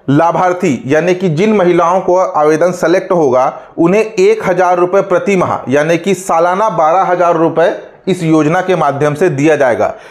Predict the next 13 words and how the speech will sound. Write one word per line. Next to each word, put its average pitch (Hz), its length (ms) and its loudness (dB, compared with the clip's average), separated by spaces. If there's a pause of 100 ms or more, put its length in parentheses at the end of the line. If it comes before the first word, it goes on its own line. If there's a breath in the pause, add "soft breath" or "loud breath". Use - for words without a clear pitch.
(140 loud breath)
डीबीटी, 175 480 0
Direct 160 440 0
Benefit 143 580 -2
Transfer, 143 580 -2 (420 loud breath)
ठीक 160 140 2
है, 175 120 2
के 175 140 -2
माध्यम 160 360 0
से 175 120 0
अंतरित 156 400 -2
किया 143 180 2
जाएगा। 90 340 -2 (120)
विशेष 135 480 0